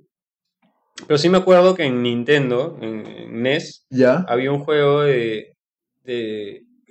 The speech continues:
Speaker 1: eran como las, como Olimpiadas también, y había un carrito que tenía que saltar unas rampas.
Speaker 2: Ya.
Speaker 1: Y tenías que como que tener buen timing para apretar el botón. No me acuerdo mucho bien,
Speaker 2: Excite
Speaker 1: mucho
Speaker 2: Bike.
Speaker 1: del juego.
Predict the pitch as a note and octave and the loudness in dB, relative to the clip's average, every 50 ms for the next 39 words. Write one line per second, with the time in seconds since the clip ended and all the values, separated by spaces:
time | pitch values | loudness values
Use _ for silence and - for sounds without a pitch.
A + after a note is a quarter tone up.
0 | - B2 C3 C#3 C#3+ C#3+ C#3+ C#3 C3 B2 B2 A2+ A2+ A2+ A2 - - - - C3 | -10 -2 0 0 0 -2 -4 -6 -4 -2 -2 0 0 -2 -4 -4 -12 -18 -16 -10
1 | C3 B2 A#2 A2+ A2+ A2 D3+ D3+ C#3 B2+ B2+ A#2+ A#2 A#2+ A#2+ A#2 A#2+ A#2+ C3 C#3+ | -8 -6 -6 -6 -6 -2 0 2 2 2 0 -4 -8 -8 -8 -6 -4 -4 -2 -4
2 | D3 D3 D3 C#3 B2+ C#3 C#3 C#3 D#3 D3+ D3+ B2+ B2+ C3 C3 C#3 A#2+ B2 C3 C3 | -2 0 0 0 0 -2 -4 -4 -4 -4 -4 -4 -4 -6 -6 -8 -10 -10 -10 -10
3 | C3 B2+ A#2+ - B2 A#2+ A#2 A2 A2 G#2 G#2 - - _ _ _ _ _ _ _ | -10 -12 -12 -10 -8 -8 -8 -8 -10 -12 -12 -14 -20 _ _ _ _ _ _ _
4 | _ A#2 A#2 A2+ A2 G#2+ A2 B2 - B2 B2 - - A#2+ A#2+ B2 A#2+ - - C#3 | _ -4 0 0 2 2 2 0 0 -2 -2 -4 -8 -8 -8 -8 -8 -6 -8 -8
5 | B2 B2 - A#2 A2 G#2+ G#2 A2 A2 A2 - - _ _ _ _ _ _ _ A#2 | -8 -6 -8 -10 -12 -10 -10 -12 -14 -14 -16 -20 _ _ _ _ _ _ _ -8
6 | A2+ A#2 A#2 A#2 B2 A#2+ A#2 A#2 A#2 A#2 A#2+ A#2 A2+ A2+ A2+ A#2 A2+ A2+ G#2+ G#2+ | -6 -6 -6 -6 -6 -6 -4 -4 -4 -4 -4 -6 -10 -10 -10 -10 -10 -8 -8 -8
7 | A2 - - - A2 - A#2 A2 A2+ A2 A2 A2+ A#2 B2+ C#3 D3 F3 E3+ F3+ F3+ | -10 -12 -12 -14 -14 -12 -10 -10 -10 -10 -12 -12 -10 -6 -4 -4 -2 0 0 0
8 | F3+ F3 F3 F3 F3 F3 D#3 D3+ D3+ D3+ D3+ D3+ - - D3 - - A#2 A#2 A#2+ | 0 -2 -4 -4 -4 -4 -4 -4 -4 -6 -8 -6 -8 -8 -8 -8 -6 -6 -4 -4
9 | A#2 C#3 C3 C3 C#3+ C#3 A#2+ - - B2 A#2 A2+ A2+ - | -6 -8 -6 -6 -4 -6 -6 -6 -8 -8 -8 -8 -10 -14